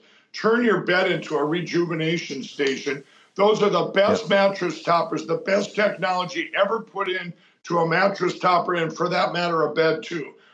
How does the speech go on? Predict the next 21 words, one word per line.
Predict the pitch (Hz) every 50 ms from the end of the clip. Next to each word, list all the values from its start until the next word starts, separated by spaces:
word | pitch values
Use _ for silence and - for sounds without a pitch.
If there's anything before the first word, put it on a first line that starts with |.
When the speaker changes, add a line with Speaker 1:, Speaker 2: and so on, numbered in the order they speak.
| _ _ -
Speaker 1:
Uh, | 156 160 165 160 147
we | 151 160 156 156 - - - - _ -
reverse | 156 165 160 - 165 208 226 233 214 - 208
engineer. | 208 208 202 202 190 190 190 185 180 151
All | 160 175 196
my | 202 196 190
products | - - 190 190 190 170 160 -
I | 165 156
reverse | 156 156 156 151 - 180 185 185 180 -
engineer. | 175 180 170 - 165 165 165 160 147 123 - _ _ _ _ _
Problem, | - 185 190 196 202 196 208 202 -
solution, | - - 185 170 160 175 185 - - 185 175 156
and | 143 147 147
what | 165 165 170 156
will | 170 165
it | 147 143 143
manifest | 147 151 156 160 160 - - 156 139 117 - -
to | 151 123 110
help | 110 - - - -
you | 135 135 120
all. | 117 117 - - -